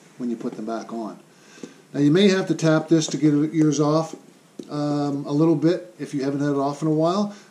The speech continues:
but if you do tap it, just tap it lightly around the sides and just slowly peel off, and the gasket may or may not come with it. Now I had this off already, and you can see still that the gasket wants to stay in some places.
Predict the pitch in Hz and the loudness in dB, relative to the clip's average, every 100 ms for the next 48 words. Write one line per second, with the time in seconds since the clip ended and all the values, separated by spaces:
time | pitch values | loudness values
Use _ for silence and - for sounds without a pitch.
0 | - 139 139 139 131 160 156 160 160 165 | -4 -2 -2 -2 4 4 4 0 -2 0
1 | 165 143 190 - 185 170 160 147 143 147 | -2 -2 -4 -4 -4 -4 -2 -2 -2 -2
2 | 147 147 143 135 - 160 160 165 147 143 | -2 -2 -2 -6 -4 0 2 2 0 -6
3 | 139 - - 160 165 175 185 185 185 180 | -6 -8 -8 -2 0 2 4 6 6 6
4 | 170 - - 170 165 165 156 143 143 143 | 4 -2 -2 2 4 4 2 -4 -6 -4
5 | 143 139 - 151 139 135 131 - - - | -4 -6 -10 -10 -6 -4 -4 -6 -14 -20
6 | - - _ _ 120 151 151 175 170 156 | -20 -20 _ _ -6 2 2 2 0 -2
7 | 143 - _ _ _ _ - - - 131 | -4 -6 _ _ _ _ -20 -20 -10 0
8 | 160 175 190 170 160 156 156 147 - 139 | 2 6 6 6 6 6 6 4 -2 -6
9 | 135 135 170 170 120 - 135 131 131 156 | -4 2 2 2 -6 -10 -8 -6 -2 -2
10 | 170 165 160 165 147 139 139 139 170 202 | 0 0 0 0 0 0 0 2 2 4
11 | 208 143 143 143 143 131 - 156 143 151 | 4 2 2 2 0 -4 -2 -2 -2 -2
12 | 143 139 139 131 135 127 - 120 131 131 | 0 -2 -4 -4 -4 -6 -8 -10 -8 -8
13 | - 113 - 131 123 117 110 131 117 120 | -10 -12 -8 -4 -2 -2 -4 -6 -6 -4
14 | 139 147 233 214 | -6 -2 -4 -4